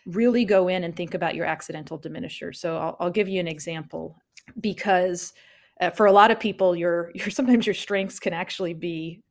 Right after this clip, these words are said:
something detrimental to the organization, which is why they're accidental.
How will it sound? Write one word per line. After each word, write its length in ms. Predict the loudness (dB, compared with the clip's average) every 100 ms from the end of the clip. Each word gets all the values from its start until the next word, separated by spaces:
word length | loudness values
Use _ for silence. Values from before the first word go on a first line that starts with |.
| _ -6
something 340 | -4 -2 -2
detrimental 640 | -2 -2 -2 0 0 0 -4
to 120 | -2
the 120 | -2
organization, 720 | -4 -4 -6 -6 -8 -8 -12 -12
which 160 | -12
is 100 | -6
why 160 | -2 -2
they're 160 | -2
accidental. 800 | -8 -10 -14 -16 _ _ -8 -8